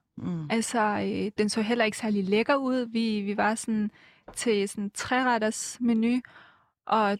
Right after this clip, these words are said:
Speaker 2: da vi fik and, der så det bare ikke godt ud, og det smagte heller ikke særlig godt. Så jeg har sådan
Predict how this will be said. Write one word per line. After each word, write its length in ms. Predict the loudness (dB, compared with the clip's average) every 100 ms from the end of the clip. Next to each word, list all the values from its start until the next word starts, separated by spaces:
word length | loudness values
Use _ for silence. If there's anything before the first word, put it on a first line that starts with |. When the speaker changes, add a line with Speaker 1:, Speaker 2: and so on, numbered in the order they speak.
| 0
Speaker 2:
da 60 | 0
vi 100 | 2
fik 280 | 0 -2 -2
and, 240 | -2 -2 -6 _ _ _ _ _ -4
der 80 |
så 240 | -2 2 2
det 120 | 2
bare 180 | 0 0
ikke 120 | 0
godt 240 | 0 2 2
ud, 240 | 2 0 -2 _
og 100 | -4
det 80 | -4
smagte 400 | -2 0 -2 -2
heller 180 | -6 -4
ikke 180 | -6 -6
særlig 320 | -6 -4 -2
godt. 280 | -4 -6 -6
Så 160 | -2
jeg 200 | 0 2
har 220 | 2 0 0
sådan 360 | -4 -2 -2